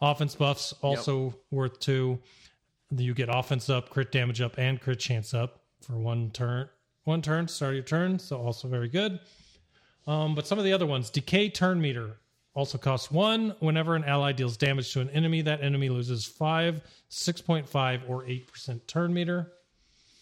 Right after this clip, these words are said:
Speaker 1: Um,
Speaker 2: Pretty good.
Speaker 1: quickening, worth one. Allied units gain five, six and a half, eight percent speed, and three and a half, four and a half, and five percent evasion bonus.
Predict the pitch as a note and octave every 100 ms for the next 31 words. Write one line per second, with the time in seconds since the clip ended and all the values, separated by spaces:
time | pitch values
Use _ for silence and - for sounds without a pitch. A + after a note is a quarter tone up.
0 | _ _ - _ _ C3 B2 A#2 A2+ A#2+
1 | A2 G2+ A#2+ F3 - _ - _ - F3+
2 | F#3 F#3 F#3+ F#3 - D3 C#3+ B2+ C#3+ D#3+
3 | F3 E3+ - C#3 D3 C#3+ C#3 C#3+ C#3 C#3+
4 | C3+ - C3+ B2+ B2+ - - - D3+ D3
5 | D3+ D3+ D3+ C3 - D3+ - D#3 C#3 C3
6 | C3+ C3 - C#3 C3 C3 - C3+ B2+ -
7 | F3 F3+ F3+ E3 C#3+ D3 D3 D3+ C#3 -
8 | D3 D3 C#3 C3+ - C3+ C3 B2+ A#2+ A#2
9 | - C3+ C3 - B2 - B2+ B2+ - B2
10 | A2+ F3+ F#3+ F3+ F3 F3 F3+ E3+ -